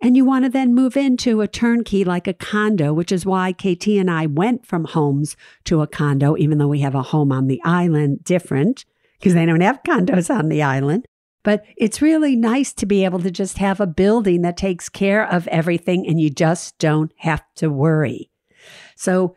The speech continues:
there's a big difference that as you get older, you may find that's where you want to move. So you need to know what to ask before you do it. Next, number three,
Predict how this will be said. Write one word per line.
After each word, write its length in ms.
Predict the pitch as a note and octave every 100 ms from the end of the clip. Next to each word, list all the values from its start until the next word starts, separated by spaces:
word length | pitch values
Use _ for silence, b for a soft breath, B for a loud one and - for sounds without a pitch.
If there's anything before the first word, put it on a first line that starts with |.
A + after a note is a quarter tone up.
| _
there's 260 | A3 G#3+ A3+
a 60 |
big 320 | G#3 C4+ C4
difference 380 | - C4 B3+ A3
that 120 | G3+ -
as 220 | G3+ G3+
you 120 | A3
get 280 | G#3+ G3+ -
older, 400 | G#3 A3+ A#3 G3
you 160 | F#3+ G3
may 160 | G3 F#3+
find 580 | - G#3 G3+ F#3 F#3 -
that's 560 | C#3+ D3+ D#3 F3 - -
where 280 | D#3+ F3 E3+
you 240 | E3+ F3
want 340 | E3 D#3+ D#3+ -
to 120 | F3+
move. 560 | F#3 C#4+ G#3 - - _ _ _ B B B
So 140 | B3
you 260 | A#3+ A#3+ A#3
need 380 | A#3+ C4+ C4
to 140 | - B3+
know 320 | A#3+ C4 A#3
what 280 | F#3 G3+ G3+
to 220 | G#3 -
ask 400 | G#3 A3 - -
before 580 | A3+ A3+ - F#3 F#3 F3+
you 340 | F3 E3+ F3 F3
do 300 | D3+ D#3 C3
it. 140 | - _ _ _ _ _ _ G#3
Next, 420 | G#3 F3+ - F#3
number 320 | F3+ F3 F#3
three, 600 | - F#3 F#3+ C#3 -